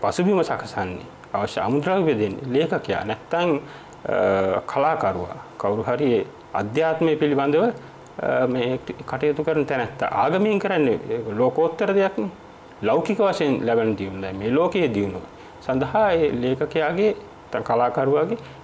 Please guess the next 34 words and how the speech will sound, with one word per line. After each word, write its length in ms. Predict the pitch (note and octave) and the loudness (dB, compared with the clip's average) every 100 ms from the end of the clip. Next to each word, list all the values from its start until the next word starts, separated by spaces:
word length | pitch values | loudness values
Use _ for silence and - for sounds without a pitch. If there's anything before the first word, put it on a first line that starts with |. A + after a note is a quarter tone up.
| - | -4
මෙහෙවර 320 | C3 D#3+ D#3+ | 0 2 2
තමයි 260 | - F#3+ F3+ | 0 0 0
ඉතාම 280 | F3+ F3 | 0 0
වැදගත් 360 | D3 D#3+ C#3+ C3 | 2 2 2 2
වෙන්නේ. 120 | A2+ | 0
චින්තනය 400 | - F#3 G3 A3+ | 2 0 2 2
තමයි 200 | A3 F#3 | 2 2
වැදගත් 420 | C#3 B2 A2 - | 2 2 0 -2
වෙන්නේ. 220 | G#2+ G2 G2 | -6 -6 -4
ඔබ 200 | A2 A#2+ | -4 -2
කිව්වේ 220 | C#3 E3+ | -2 -2
චින්තනය 480 | - C3+ C#3+ F#3+ C#3+ | 0 0 2 0 0
තමයි. 260 | A2+ G2+ | 0 -2
චින්තනය 580 | A2 A2+ B2+ F3 G#3+ G#3+ - - - | -2 -2 0 0 2 -2 -4 -14 -12
සඳහා 420 | - B2+ - F#3+ | -4 0 2 0
තමයි 240 | F#3+ A3+ A3+ | 0 2 2
මේ 120 | E3+ | 2
සියලු 280 | F#3+ F3 D3+ | 2 2 2
දේ 80 | |
කරන්නේ. 180 | B2+ A2+ | 2 2
දැන් 120 | A2 | 2
මේ 140 | A2 G#2 | 2 0
තීරු 260 | A#2+ A2+ | 2 2
ලිපි 180 | A#2 C3+ | 2 0
එකතු 200 | B2+ C3+ | 0 2
ලියන්නේ 260 | C3+ D3 F#3+ | 2 2 2
මිනිසුන්ගේ 360 | D3+ E3+ F3+ - | 0 0 -2 -2
චින්තනය 400 | D3 D#3+ G3 G3 | -2 0 0 0
පිබිදීමට. 560 | D#3+ C3+ B2+ A#2 G#2 | 0 0 2 2 2
ඔබ 200 | G#2+ A#2+ | 2 2
කරන 300 | C#3 C#3 E3 | 2 2 2
මේ 160 | C#3+ C#3 | 2 2
දේ 160 | C#3+ D#3 | 2 0
හරිද? 340 | C3+ E3+ B2 | 0 0 2